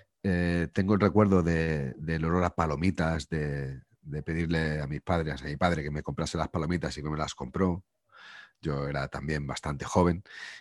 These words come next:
y tengo el recuerdo de que un acomodador nos sentó en, en el asiento del cine. A partir de ahí se abrió un nuevo mundo otra vez. Eh,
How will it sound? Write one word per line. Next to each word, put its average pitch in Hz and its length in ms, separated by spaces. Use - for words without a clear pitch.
y 95 160
tengo 98 240
el 101 60
recuerdo 98 400
de 95 100
que 92 100
un 92 100
acomodador 90 640
nos 87 140
sentó 76 440
en, 67 500
en 87 120
el 76 120
asiento 73 380
del 67 120
cine. 67 300
A 92 140
partir 92 320
de 92 80
ahí 98 220
se 98 300
abrió 85 300
un 80 760
nuevo 82 220
mundo 76 300
otra 71 260
vez. 69 260
Eh, 67 840